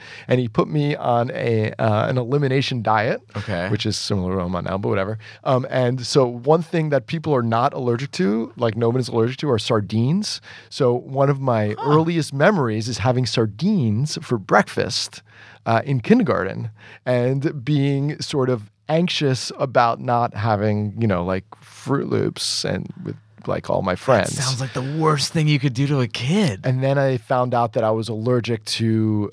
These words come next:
Speaker 1: um, milk. So then, um, I would, which meant no birthday cakes ever at birthday parties through elementary school. It also meant, uh, no pizza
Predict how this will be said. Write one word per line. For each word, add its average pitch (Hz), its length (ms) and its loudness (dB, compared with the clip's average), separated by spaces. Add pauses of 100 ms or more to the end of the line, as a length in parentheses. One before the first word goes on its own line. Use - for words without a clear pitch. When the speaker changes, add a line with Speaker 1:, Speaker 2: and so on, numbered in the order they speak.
Speaker 1:
um, 95 460 2
milk. 117 440 0 (180)
So 117 300 0
then, 143 540 0 (120)
um, 110 280 2
I 117 140 2
would, 117 280 0
which 131 220 0
meant 113 260 0
no 117 140 2
birthday 113 340 0
cakes 95 560 -6
ever 113 380 0
at 113 220 -2
birthday 120 240 2
parties 101 340 2
through 104 180 0
elementary 104 420 2
school. 117 340 0
It 113 100 -6
also 180 320 2
meant, 127 440 -2 (280)
uh, 127 80 2
no 123 180 4
pizza 107 760 0